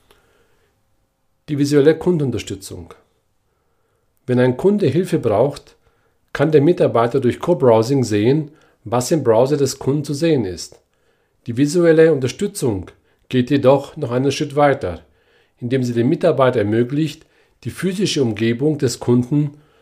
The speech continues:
über sein Smartphone zu sehen. Die Interaktionen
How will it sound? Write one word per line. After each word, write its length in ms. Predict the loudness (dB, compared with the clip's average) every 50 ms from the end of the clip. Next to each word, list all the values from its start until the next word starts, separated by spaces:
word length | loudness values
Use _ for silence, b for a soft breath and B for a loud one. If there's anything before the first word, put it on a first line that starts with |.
| b b b
über 180 | -6 -4 -2 0
sein 220 | 2 2 2 0
Smartphone 520 | 0 0 0 2 2 0 -2 -4 -4 -4
zu 120 | -4 -6 -8
sehen. 360 | -8 -8 -8 -10 -10 -14 -20 -20 _ _ _ _ _ _ _ _ _ _ _ _ _ _ _ _ _ _ _ _ _ _ _ _ _ _ _ _ _ _ _ _ _ _ _ _ _ _ _ _ -8
Die 80 | -6
Interaktionen 1040 | -2 2 2 4 4 4 2 -2 -6 0 2 2 2 4 4 4 4 4 2 0 -4